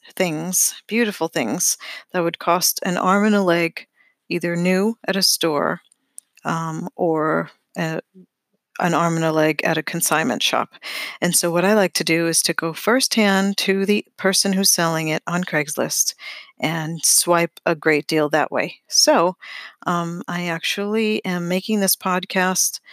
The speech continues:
uh, for someone that, uh, that I know who just bought her own condo,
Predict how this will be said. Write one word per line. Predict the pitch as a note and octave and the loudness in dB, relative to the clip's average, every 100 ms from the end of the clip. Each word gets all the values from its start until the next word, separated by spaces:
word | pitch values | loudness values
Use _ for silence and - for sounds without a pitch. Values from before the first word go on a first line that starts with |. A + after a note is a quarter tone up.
| - - - | -18 -16 -6
uh, | E3 | -6
for | D#3+ G3+ | -2 0
someone | A3 A3+ A3+ G#3+ G3+ | 2 2 4 2 2
that, | F#3 _ | 0 _
uh, | F3+ E3 E3 E3 | -6 -4 -6 -4
that | E3+ - - | -4 -4 -4
I | F3 E3+ | -4 0
know | F3 G3+ E3 D#3 | 2 2 2 -2
who | D#3+ | -4
just | D#3+ E3+ - | -4 -2 0
bought | E3 E3+ | 0 0
her | F#3+ F#3+ | 0 -2
own | F#3 G3 | -2 -4
condo, | - F#3 E3 D#3+ E3 E3+ | -2 -2 -2 -4 -6 -8